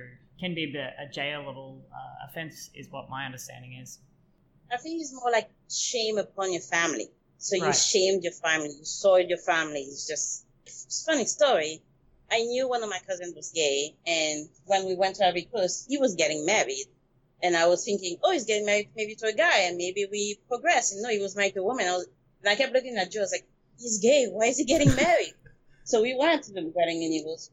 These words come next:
Speaker 2: nice, whatever. And then six months later, he sent a letter to everybody in the family and saying he's leaving his wife, and he doesn't wanna give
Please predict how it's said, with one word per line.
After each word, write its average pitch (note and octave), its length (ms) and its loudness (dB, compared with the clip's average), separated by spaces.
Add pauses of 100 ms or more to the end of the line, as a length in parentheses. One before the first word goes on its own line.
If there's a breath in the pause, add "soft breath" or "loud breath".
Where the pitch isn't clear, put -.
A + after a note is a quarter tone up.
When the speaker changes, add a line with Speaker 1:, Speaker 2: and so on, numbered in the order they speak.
Speaker 2:
nice, G#3+ 260 2
whatever. E3+ 520 4
And F#3 100 -4
then F#3+ 180 2
six - 220 -8
months F#3+ 220 -4
later, F#3+ 340 6
he E3+ 220 -2 (100)
sent G3+ 320 -6
a E3+ 100 0
letter F3 320 4
to D#3+ 460 -12
everybody E3+ 280 -2
in D#3+ 40 -4
the D3+ 80 0
family F3+ 360 0
and D3+ 80 -2
saying D#3+ 340 0 (580)
he's G#3 180 4
leaving G#3+ 300 2
his A3+ 180 -6
wife, D3 300 2 (380)
and E3+ 80 -4
he E3 80 -4
doesn't F3 280 2
wanna F#3+ 200 -4
give E3+ 320 -8